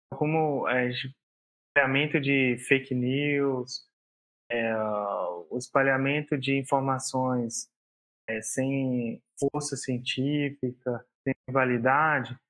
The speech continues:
tá tendo um custo dramático no mundo inteiro com vidas. Eu acho que, é, todos nós vamos desenvolver uma responsabilidade maior,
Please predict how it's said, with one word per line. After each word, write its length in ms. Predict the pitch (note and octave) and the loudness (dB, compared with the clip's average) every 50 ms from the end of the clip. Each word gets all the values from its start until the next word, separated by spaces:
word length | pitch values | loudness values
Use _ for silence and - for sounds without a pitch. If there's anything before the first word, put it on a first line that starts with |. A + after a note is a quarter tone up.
| _ _ _ _ _ _ _ _ _ _ | _ _ _ _ _ _ _ _ _ _
tá 60 | - - | -2 0
tendo 160 | C#3+ D3 D3+ | 2 2 0
um 100 | D3+ D3+ | -2 -4
custo 360 | - - D#3 D3+ - - D3 | -4 -4 -4 -4 -4 -4 -2
dramático 920 | C3+ C#3+ D3 D3+ D3+ D3 C#3+ C3+ C#3 C#3+ D3 D3+ D3 - - - - D3 | 0 2 2 2 2 2 2 4 4 4 4 2 0 -2 -6 -4 -2 -2
no 100 | C#3 C#3 | 0 0
mundo 260 | C#3 C#3 C#3+ C#3+ C#3 | 0 0 0 0 0
inteiro 720 | C#3 C3+ C3 - - C3 C3 C3+ C#3 C#3+ C#3+ C#3+ C#3+ C#3 C#3+ | -2 -2 0 2 2 4 4 4 2 2 2 0 0 -2 -2
com 200 | - D3+ D3 C#3+ | -2 0 0 0
vidas. 540 | C#3 - B2 A2 - - - - - - - _ _ _ _ _ _ _ _ _ _ _ _ _ _ _ _ - | 0 0 0 0 -2 -6 -12 -14 -14 -14 -16 _ _ _ _ _ _ _ _ _ _ _ _ _ _ _ _ 2
Eu 60 | C#3+ | 2
acho 200 | D3 D#3 - - | 2 2 0 0
que, 220 | - D3 C#3 - - | -2 -2 -2 -2 -2
é, 200 | B2 B2+ B2+ A#2+ | 0 0 0 0
todos 520 | B2+ - D#3+ F3 F#3 E3+ D#3+ D3 C3 B2 | 2 2 2 2 2 0 -2 -2 0 0
nós 320 | B2+ C3 C3+ D3 D3+ C#3 | 2 2 2 2 2 0
vamos 320 | C#3+ C#3+ C#3+ C#3+ D3 C#3+ C3+ | 0 0 0 0 -2 -2 -2
desenvolver 460 | C3+ C#3 C#3 C3+ C#3 C3+ B2+ C3+ C#3 | -2 -2 0 0 0 2 2 2 2
uma 180 | C#3 C#3 C#3 C#3 - _ _ - - - _ _ _ _ - C3+ C3 - | 0 0 -4 -6 -10 _ _ -10 -10 -10 _ _ _ _ -4 -4 2 4
responsabilidade 1200 | - E3 E3+ - - - E3 D3+ - - D3 C#3 C3 C3+ C3+ C3+ C3 B2+ C3 B2+ C3 B2+ B2 - - | 4 4 4 2 -2 -4 -4 -4 0 0 0 2 2 2 2 2 4 4 4 4 4 2 -2 -4 -2
maior, 520 | C3 B2 A#2+ A#2 A#2 A#2+ B2+ C#3 D3+ - | 0 0 2 2 2 2 2 0 -2 -4